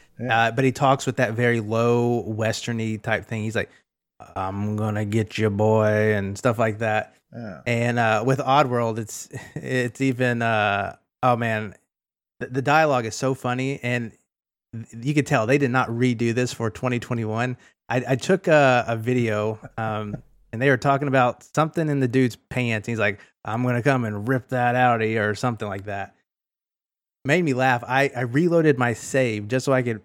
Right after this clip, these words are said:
Speaker 2: watch the cutscene and, and get a video of it, um, for this review. But yeah, it's, it's definitely has that Western vibe. Uh, one of the things I didn't mention is that makes this game unique is you have this crossbow, and that's your, your main weapon.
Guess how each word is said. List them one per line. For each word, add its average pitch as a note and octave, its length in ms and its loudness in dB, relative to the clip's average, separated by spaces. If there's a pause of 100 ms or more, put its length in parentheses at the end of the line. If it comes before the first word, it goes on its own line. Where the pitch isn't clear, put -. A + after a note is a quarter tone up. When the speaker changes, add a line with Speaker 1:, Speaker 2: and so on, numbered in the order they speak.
(120)
Speaker 2:
watch A#2+ 380 0
the B2 80 -6
cutscene A2 440 -2
and, - 100 -6
and A2 120 -4
get A2+ 140 0
a G#2+ 40 0
video G#2+ 360 0
of G2+ 160 -2
it, G2 160 -4 (100)
um, G2 380 -8 (320)
for A#2 80 4
this A2+ 200 0
review. G#2+ 400 2
But G2+ 300 -2 (1000)
yeah, G#2+ 260 2
it's, - 640 -2
it's A#2+ 280 -4
definitely E3+ 360 2
has F3 200 0
that D#3+ 180 4
Western B2+ 480 0
vibe. G#2 400 2 (840)
Uh, A2+ 240 0
one C3+ 160 4
of E3+ 120 2
the D#3 60 0
things C#3 200 2
I A#2 60 4
didn't A#2+ 240 2
mention A#2+ 280 -2
is G#2+ 200 0
that F#2+ 160 -4
makes A#2+ 220 -2
this A2+ 120 -4
game A2 220 -2
unique G#2+ 400 0
is G2 320 -4 (340)
you A#2 120 -2
have D3 180 4
this B2+ 180 -2
crossbow, A2 560 0
and G#2 100 -4
that's A#2 220 -4
your, G#2 240 0
your F#2+ 180 -8
main G2+ 220 -6
weapon. G2+ 420 -2